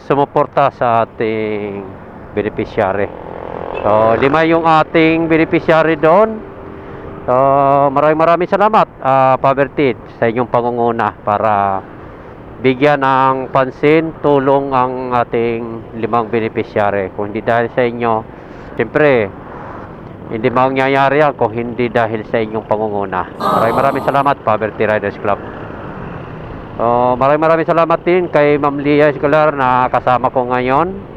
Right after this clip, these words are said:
na sumuport sa charity event. At Banu T V, shout out, idol. Maraming maraming salamat. At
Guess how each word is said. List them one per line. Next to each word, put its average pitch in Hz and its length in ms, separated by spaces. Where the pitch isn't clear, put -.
na 113 160
sumuport 139 480
sa 107 720
charity 104 560
event. 107 240
At 131 160
Banu 156 320
T 180 160
V, 180 240
shout 143 240
out, 165 240
idol. 143 400
Maraming 127 240
maraming 131 260
salamat. 131 380
At 151 240